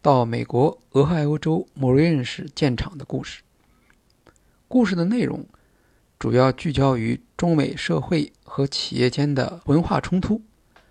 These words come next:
很多报道说，这部作品有前总统奥巴马夫妇加持。实际上，奥巴马夫妇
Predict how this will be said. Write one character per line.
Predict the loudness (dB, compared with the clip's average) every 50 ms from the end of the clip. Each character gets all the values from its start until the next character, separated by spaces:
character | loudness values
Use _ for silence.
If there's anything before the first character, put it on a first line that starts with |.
| _ _ _ _ _ _ _ _ _ _ _ _ _ _ _ _
很 | _ 0 4 8
多 | 8 8
报 | 8 8 4 4
道 | 4 0
说， | -2 0 2 2 2 0
这 | 0 -2 -2
部 | 0 0 2
作 | 2 2 2
品 | 2 0 -10 -14 -18 _ _ _ _ _ _ _ _
有 | _ 2 2 4 2 0
前 | 0 0 0 2
总 | 4 2 2 2
统 | 0 -2 -4 -8 -10 _ _ _
奥 | 6 6 6
巴 | 8 6 4
马 | 4 2 -2 -4
夫 | -8 -8 -8 -8
妇 | -6 -8 -10 -10
加 | -4 -2 0 0 0
持。 | -2 -4 -8 -8 -10 -14 -14 _ _ _ _ _ _ _ _ _ _ _ _ _ _ _ _ _ _ _ _ _
实 | -4 -2 0
际 | 2 4 2
上， | 2 0 -4 -6 -10 _
奥 | -2 2
巴 | 2 4 4
马 | 4 2 0 -2
夫 | -6 -6 -6 -6
妇 | -4 -4 -4 -4 -6